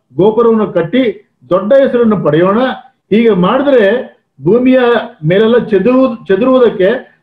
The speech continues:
ಆಸ್ಪದವಾಗುವುದಿಲ್ಲವೆಂದು ಅಂದುಕೊಂಡರು." ಕಟ್ಟುವಾಗ ಕಲ್ಲಿಗೆ ಬದಲಾಗಿ ಇಟ್ಟಿಗೆಯನ್ನು, ಸುಣ್ಣಕ್ಕೆ ಬದಲಾಗಿ ಕರಗಲನ್ನು ಉಪಯೋಗಿಸಿದರು. ನರಪುತ್ರರು ಕಟ್ಟುತ್ತಿದ್ದ ಆ ಪಟ್ಟಣವನ್ನು, ಗೋಪುರವನ್ನು ನೋಡೋದಕ್ಕೆ ಯೆಹೋವನು ಇಳಿದು ಬಂದನು.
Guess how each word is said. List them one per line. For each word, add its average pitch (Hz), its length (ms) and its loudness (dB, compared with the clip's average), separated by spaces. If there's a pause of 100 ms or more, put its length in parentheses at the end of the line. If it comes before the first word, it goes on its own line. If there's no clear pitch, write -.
(120)
ಆಸ್ಪದವಾಗುವುದಿಲ್ಲವೆಂದು 233 1900 0 (100)
ಅಂದುಕೊಂಡರು." 156 600 -2 (380)
ಕಟ್ಟುವಾಗ 220 680 0
ಕಲ್ಲಿಗೆ 180 320 0
ಬದಲಾಗಿ 160 480 0
ಇಟ್ಟಿಗೆಯನ್ನು, 202 840 -2 (100)
ಸುಣ್ಣಕ್ಕೆ 226 320 2
ಬದಲಾಗಿ 180 720 -2
ಕರಗಲನ್ನು 196 800 -2
ಉಪಯೋಗಿಸಿದರು. 220 840 -2 (360)
ನರಪುತ್ರರು 247 680 0
ಕಟ್ಟುತ್ತಿದ್ದ 220 540 -2
ಆ 208 380 0
ಪಟ್ಟಣವನ್ನು, 233 920 0
ಗೋಪುರವನ್ನು 202 1160 0 (180)
ನೋಡೋದಕ್ಕೆ 220 520 0
ಯೆಹೋವನು 196 400 2
ಇಳಿದು 202 240 0
ಬಂದನು. 165 500 -4